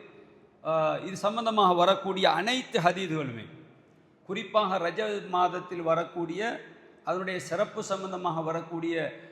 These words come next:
அனைத்து செய்திகளும் பலகீனமானது, லா அஸ்ல லஹு, லம் யஸ்புத் அனின் நபி ஸல்லல்லாஹு அலைஹி வஸல்லம், அதுக்கு அடிப்படை ஒன்றும் இல்ல, ரசூலுல்லாஹ்வை தொட்டும் அந்த செய்தி ஒன்றுமே வரவில்லை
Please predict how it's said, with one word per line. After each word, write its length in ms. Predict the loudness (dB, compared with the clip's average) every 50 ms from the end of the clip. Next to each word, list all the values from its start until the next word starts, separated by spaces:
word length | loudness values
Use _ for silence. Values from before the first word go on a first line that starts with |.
| -20 -12 -10
அனைத்து 540 | -8 -6 -4 -6 -6 -8 -10 -12 -14 -14 -12
செய்திகளும் 720 | -8 -6 -6 -4 -4 -4 -2 -2 -2 -4 -4 -6 -8 -12 -14 -18 -18 -6 -2
பலகீனமானது, 1160 | 0 0 0 0 -2 -4 -6 -6 -6 -4 -2 -2 0 0 -2 -4 -4 -4 -4 -4 -4 -6 -8 -12 -16 -20 -18 -12 -4
லா 280 | -2 0 0 0 -2
அஸ்ல 220 | -4 -6 -8 -8 -6
லஹு, 540 | -2 0 0 -2 -2 -2 -4 -4 -4 -6 -8 -12 -18 -18 -18 -20 -18 -12
லம் 320 | -6 -4 -2 -2 -2 -4 -6
யஸ்புத் 440 | -6 -6 -6 -8 -10 -10 -10 -8 -4
அனின் 360 | -4 -4 -2 -2 -2 -2 -4 -4
நபி 400 | -2 -2 -2 -2 -2 -4 -6 -10 -16 -20 -20 -20 -20 -12 -8
ஸல்லல்லாஹு 580 | -8 -4 -2 -2 -2 0 2 4 4 4 4 2 0
அலைஹி 240 | 0 0 -2 -4 -8
வஸல்லம், 500 | -6 -6 -6 -4 -4 -4 -4 -4 -6 -8 -12 -18 -10 -6
அதுக்கு 240 | -6 -6 -4 -4 -6
அடிப்படை 480 | -6 -6 -6 -8 -8 -6 -4 -4 -4
ஒன்றும் 220 | -6 -8 -8 -10 -10
இல்ல, 500 | -8 -6 -4 -2 0 0 0 -2 -4 -8 -16 -20 -20 -20 -20 -20 -16 -12
ரசூலுல்லாஹ்வை 680 | -10 -8 -6 -6 -4 -4 2 4 6 8 8 8 6 4
தொட்டும் 420 | 2 0 0 2 4 4 4 4 0 -6 -10 -14 -18 -8 -4
அந்த 220 | -4 -2 -2 -2
செய்தி 340 | -2 -2 0 0 0 0 0
ஒன்றுமே 420 | 0 0 0 0 0 2 2 2
வரவில்லை 1000 | 4 6 6 6 6 6 6 4 4 4 4 4 4 4 2 0 -2 -4 -10 -16